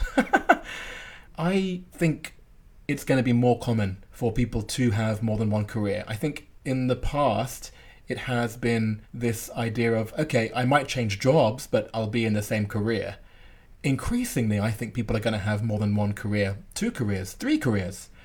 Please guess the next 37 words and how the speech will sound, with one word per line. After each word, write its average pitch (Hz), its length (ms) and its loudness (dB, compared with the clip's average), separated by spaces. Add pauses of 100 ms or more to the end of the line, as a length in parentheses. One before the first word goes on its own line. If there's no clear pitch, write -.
(320)
I 180 240 2
did 135 160 4
a 120 40 6
major 123 360 6
swerve 127 520 4
into 226 280 2
headhunting. 101 640 -2 (240)
Before 120 340 -2
that, 139 380 0
I 113 160 0
was 113 160 0
in 113 80 0
market 117 320 0
research. - 580 -4 (800)
I 117 120 0
was 110 120 0
doing 110 200 2
conferences, 135 920 0 (420)
I 110 140 2
was 107 160 0
doing 104 560 2
research 123 480 6
reports 123 380 2
for - 80 -6
the 117 80 2
Japanese 117 480 4
government. 147 520 4 (200)
<laughs> 233 100 8 (760)
And 151 160 6
then 156 140 8
you 156 100 10
can 151 140 2
sort - 160 4
of 139 60 2
see 170 240 4
how 135 220 4
then 127 380 2